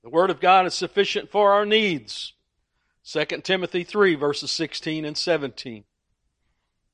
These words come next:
Second Timothy three, verse sixteen and seventeen. "All scripture is given by inspiration of God and is profitable for doctrine, for reproof, for correction, for instruction in righteousness,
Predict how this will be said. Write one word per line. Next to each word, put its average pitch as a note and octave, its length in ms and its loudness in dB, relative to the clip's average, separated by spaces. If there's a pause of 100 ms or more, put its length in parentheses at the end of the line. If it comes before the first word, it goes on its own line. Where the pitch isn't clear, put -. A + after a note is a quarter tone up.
(500)
Second - 420 -8
Timothy E3 340 -4
three, F3 340 0
verse D#3 280 -2
sixteen E3 480 -6
and D#3+ 100 -6
seventeen. C3 680 -4 (1800)
"All D#3+ 200 6
scripture F3+ 440 0
is C#3 120 -4
given F3+ 320 2
by D#3+ 200 6
inspiration F3 600 0
of C#3 140 -6
God F#3 440 10
and D3 160 0
is C3 120 -6
profitable E3+ 580 4
for C#3+ 160 -6
doctrine, F#3+ 520 4
for D#3+ 160 0
reproof, E3+ 480 -2
for D3 120 -2
correction, F3+ 560 0
for D3+ 160 -2
instruction F#3+ 640 0 (240)
in D3 140 -2
righteousness, G3 1040 2